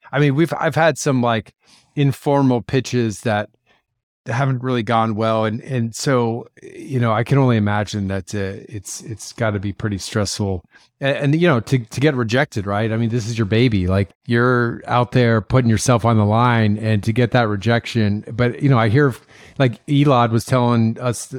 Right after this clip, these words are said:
you know, how they pitched for, in front of dozens of people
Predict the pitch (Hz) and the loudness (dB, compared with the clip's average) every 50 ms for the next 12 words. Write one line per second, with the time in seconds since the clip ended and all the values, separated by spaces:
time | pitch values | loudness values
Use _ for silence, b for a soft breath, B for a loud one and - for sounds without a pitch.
0 | - - 127 123 113 107 98 107 113 107 104 101 107 - _ _ _ - 123 120 | -12 -8 -4 -4 -2 -2 0 0 0 0 -2 -4 -8 -12 _ _ _ -2 -2 -2
1 | - 127 127 117 - - - _ - - - 123 117 110 107 117 - 120 110 - | 0 -2 -2 -2 -4 -12 -16 _ -20 -10 -6 -2 -2 -2 -2 -4 -4 -6 -6 -4
2 | - 120 117 110 98 98 107 104 - 135 135 147 156 139 131 117 110 - - 104 | -2 -2 -2 -2 -4 -6 -12 -10 -4 0 2 2 4 2 2 0 0 0 -2 -6
3 | - - 113 104 - 98 92 85 80 - | -4 -2 -4 -2 -2 -4 -6 -6 -8 -12